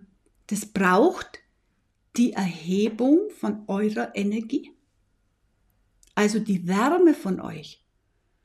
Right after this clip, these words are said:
Und dieses wieder zurückgehen, nichts tun, das ist was, das eben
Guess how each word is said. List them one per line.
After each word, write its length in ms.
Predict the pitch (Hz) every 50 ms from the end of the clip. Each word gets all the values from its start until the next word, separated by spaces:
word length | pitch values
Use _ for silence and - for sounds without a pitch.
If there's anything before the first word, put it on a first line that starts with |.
| _ _ _ _
Und 220 | - 240 220 220
dieses 360 | 269 294 294 - 285 - - 247
wieder 280 | 262 247 254 247 - -
zurückgehen, 960 | - - 226 208 277 403 466 - - - - 262 240 214 202 190 185 180 180 - - _ _
nichts 600 | 220 247 277 370 427 - - - - - - -
tun, 560 | - 285 262 233 226 214 190 180 175 180 175 - _ _ _ _ _ _ _ _ _ _ _ _ _ _ _ _ _ _ _ _ _ _ _ _ -
das 160 | 202 202 202 -
ist 200 | 285 - - 269
was, 240 | 269 269 262 -
das 180 | - 247 - -
eben 640 | - - 220 214 214 220 220 226 226 - - - -